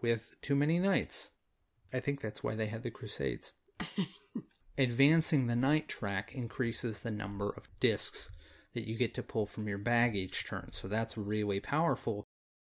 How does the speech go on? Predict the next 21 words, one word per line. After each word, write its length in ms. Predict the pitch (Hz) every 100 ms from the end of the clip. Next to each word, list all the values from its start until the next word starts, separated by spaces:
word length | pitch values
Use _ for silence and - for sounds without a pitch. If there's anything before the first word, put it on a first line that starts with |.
| _
But 220 | 123 113
the 80 | 117
knights 480 | 113 135 139 - -
are 100 | 117
only 320 | 117 117 117
really 480 | 110 110 123 117 117
used 600 | 107 101 101 101 98 - -
for 760 | - - 107 101 101 101 98 - _ - _ -
moving 540 | 120 123 127 120 107
around 380 | 107 101 98 98
on 140 | 90 87
the 60 |
map, 420 | 98 131 107 - - -
because 540 | 113 - 95 101 - - _ - - - _
Orleans 440 | 107 107 101 101 -
has 300 | 107 101 104
a 100 | 110
little 300 | 110 127 123
bit 140 | 120
of 100 | 107
an 80 | 107